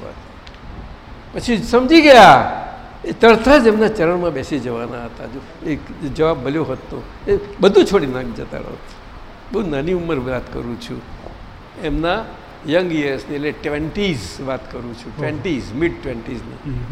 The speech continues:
Speaker 1: તેમને દિલમાં રાખ્યા એમને. આજે શ્રીમદના પત્રોનું આટલું જાડું પુસ્તક છે ને, એ જીવતું, જાગતું, ધબકતું દાદા ભગવાન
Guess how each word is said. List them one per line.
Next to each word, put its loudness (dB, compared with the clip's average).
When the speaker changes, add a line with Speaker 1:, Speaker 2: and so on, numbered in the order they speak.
Speaker 1:
તેમને 6
દિલમાં 8
રાખ્યા 2
એમને. -8
આજે 0
શ્રીમદના 2
પત્રોનું 0
આટલું 2
જાડું 6
પુસ્તક 0
છે 0
ને, -6
એ 0
જીવતું, 2
જાગતું, 0
ધબકતું 0
દાદા -2
ભગવાન -6